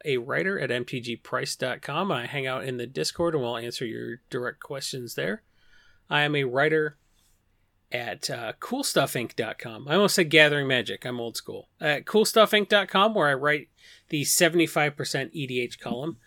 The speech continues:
So between, um, my E D H column on, uh, on Cool Stuff and my E D H finance column on M T G Price, I sort of, uh, think about E D H all the time, which is why all my specs are so E D H centric.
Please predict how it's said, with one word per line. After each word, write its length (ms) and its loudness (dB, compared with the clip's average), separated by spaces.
So 180 6
between, 480 6
um, 320 2
my 200 2
E 220 -6
D 200 2
H 160 2
column 420 2
on, 260 0
uh, 400 -8
on 240 -10
Cool 240 -2
Stuff 340 4
and 140 2
my 500 0
E 140 -2
D 120 -2
H 160 -2
finance 360 4
column 380 0
on 240 -2
M 140 -2
T 140 -8
G 160 -6
Price, 400 0
I 140 0
sort 280 6
of, 240 2
uh, 400 2
think 320 0
about 280 2
E 140 -2
D 120 0
H 180 0
all 120 2
the 60 -4
time, 300 2
which 160 -4
is 120 -2
why 180 2
all 140 0
my 140 0
specs 420 -2
are 80 -2
so 220 -2
E 140 -6
D 140 -2
H 180 -6
centric. 520 -2